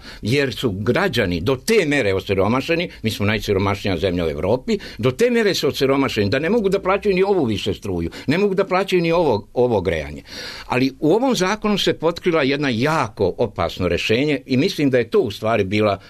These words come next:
namera ovog zakona, a to je da se sljedeći korak ide u privatizaciju javnih preduzeća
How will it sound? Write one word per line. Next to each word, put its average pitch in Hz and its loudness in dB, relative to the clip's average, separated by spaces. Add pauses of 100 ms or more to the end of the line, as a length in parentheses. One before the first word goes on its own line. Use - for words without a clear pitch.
namera 101 0
ovog 85 -2
zakona, 151 -2 (360)
a 90 -6
to 202 0
je 208 0
da 165 0
se 127 0
sljedeći 185 0
korak 95 -2 (180)
ide 180 0
u 131 -2
privatizaciju 113 -2
javnih 98 0
preduzeća 107 -2